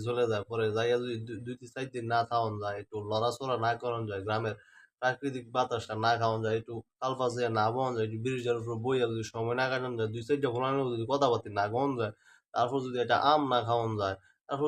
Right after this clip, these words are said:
যদি একটু খেলাধুলা না করন যায়, এটা কি হয় বলেন? দুপুরবেলা যদি গ্রামের আনাচে কানাচে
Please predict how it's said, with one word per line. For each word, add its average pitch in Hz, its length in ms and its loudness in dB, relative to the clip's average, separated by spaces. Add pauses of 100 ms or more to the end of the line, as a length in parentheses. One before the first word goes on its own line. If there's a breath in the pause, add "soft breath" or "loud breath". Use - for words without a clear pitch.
যদি 135 200 -2
একটু 131 200 -12
খেলাধুলা 123 480 4
না 110 60 6 (100)
করন 139 240 2
যায়, 110 120 2
এটা 113 200 2
কি 113 80 -4 (100)
হয় 110 200 4 (100)
বলেন? 110 240 2
দুপুরবেলা 123 440 0 (100)
যদি 117 200 -4
গ্রামের 117 280 2 (100)
আনাচে 123 360 0
কানাচে 127 280 -4